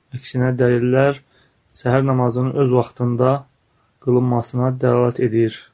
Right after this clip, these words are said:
Lakin öz vaxtında qılınarsa, namaz uzadılarsa, ta hava açılana qədər,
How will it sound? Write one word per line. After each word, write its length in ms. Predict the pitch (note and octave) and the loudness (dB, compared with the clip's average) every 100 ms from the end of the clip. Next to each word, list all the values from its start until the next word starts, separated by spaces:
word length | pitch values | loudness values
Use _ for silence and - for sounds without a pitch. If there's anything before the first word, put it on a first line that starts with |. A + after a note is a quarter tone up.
| _ _ _ _ _ _ _ _ C#3 | _ _ _ _ _ _ _ _ -2
Lakin 260 | D3+ D#3+ | 0 -2
öz 220 | - D#3+ C#3+ | -2 0 2
vaxtında 640 | C3 - C3+ C3 C3+ C#3 | 0 -2 -2 0 2 2
qılınarsa, 840 | C3+ B2+ B2+ C3 B2 - A#2 A2+ _ _ _ _ | 4 4 4 2 0 -2 -4 -4 _ _ _ _
namaz 400 | B2 B2 C#3 C3+ G3+ | -4 0 0 -2 -4
uzadılarsa, 1000 | E3+ A#2+ B2+ B2 C3 C#3 B2+ - A2+ - _ _ _ _ _ _ _ _ _ _ | -2 2 2 4 4 2 0 -4 -8 -8 _ _ _ _ _ _ _ _ _ _
ta 320 | - C3 B2+ | 0 2 2
hava 280 | C3 B2+ C3+ | 2 2 0
açılana 460 | B2+ C3 B2+ C3 C3 | -2 -2 0 2 2
qədər, 420 | B2 A#2+ C3 | 2 2 0